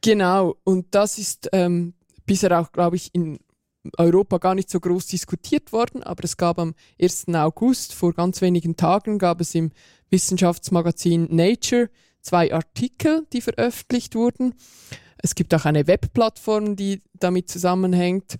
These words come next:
ähm, social capital dot org, und es gab auch einen New York Times Artikel, den könnt ihr in den Shownotes sehen. Also es gab diese zwei Artikel, ähm, be-, mit etwas Begleitmusik und, äh, da ging es eben darum, dass,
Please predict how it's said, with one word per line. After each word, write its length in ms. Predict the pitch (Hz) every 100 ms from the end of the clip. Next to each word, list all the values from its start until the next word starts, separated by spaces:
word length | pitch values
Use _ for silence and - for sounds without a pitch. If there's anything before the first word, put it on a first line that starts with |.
| - - - -
ähm, 200 | 151 151
social 400 | - 175 175 160
capital 680 | - 165 - 151 - 143 139 _ -
dot 280 | 139 139 -
org, 340 | 214 233 240 -
und 140 | 160
es 100 | -
gab 140 | 143 156
auch 120 | -
einen 260 | 143 139 - _ -
New 160 | 180
York 220 | 185 165
Times 300 | - 165 170
Artikel, 640 | - 165 - 175 - 147 147 _ _ -
den 180 | 156 156
könnt 260 | - 156 -
ihr 160 | 156 - _ -
in 120 | 156
den 120 | 151
Shownotes 580 | - 143 156 147 151 -
sehen. 280 | 120 123 - - - -
Also 200 | 214 226
es 80 |
gab 220 | - 220 -
diese 220 | 202 196
zwei 300 | 208 196 -
Artikel, 680 | 180 - 277 - 285 277 269
ähm, 340 | 220 208 208 196
be-, 120 | 196
mit 200 | 190 185
etwas 280 | 190 - 180
Begleitmusik 1000 | - 175 196 254 - 247 233 240 254 - - - _ -
und, 500 | 208 208 208 196 -
äh, 220 | 196 190 - -
da 200 | 196 202
ging 240 | 214 220 214
es 120 | -
eben 240 | 196 190
darum, 380 | 175 170 214 202
dass, 300 | 185 185